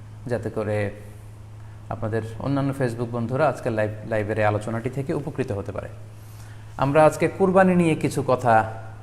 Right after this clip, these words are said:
শেয়ার করবার চেষ্টা করব ইনশাআল্লাহ। কুরবানির প্রসঙ্গটা আসলেই আমাদের, আহ, স্মৃতির মানসপটে আমাদের ইব্রাহিম আলাইহিস সালাম এবং ইসমাইল আলাইহিস সালামের যে কুরবানি, ওনাদের যে আত্মত্যাগ,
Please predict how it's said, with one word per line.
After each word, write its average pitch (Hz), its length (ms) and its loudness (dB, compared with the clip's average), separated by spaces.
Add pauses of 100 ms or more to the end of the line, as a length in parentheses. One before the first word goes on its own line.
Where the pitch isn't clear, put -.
(200)
শেয়ার 123 280 4
করবার 113 340 0
চেষ্টা - 240 -4
করব 101 220 -2
ইনশাআল্লাহ। 104 420 -4 (640)
কুরবানির 180 420 6
প্রসঙ্গটা 180 460 6
আসলেই 135 480 4
আমাদের, 127 380 2 (720)
আহ, 110 440 2
স্মৃতির 151 520 2 (160)
মানসপটে 135 540 2
আমাদের 117 320 4 (460)
ইব্রাহিম 156 420 4
আলাইহিস 131 420 2
সালাম 120 300 4
এবং 117 220 2
ইসমাইল 131 460 2
আলাইহিস 123 400 4
সালামের 117 300 2
যে 127 120 -2
কুরবানি, 131 460 0 (640)
ওনাদের 123 320 2
যে 123 120 2
আত্মত্যাগ, 117 600 2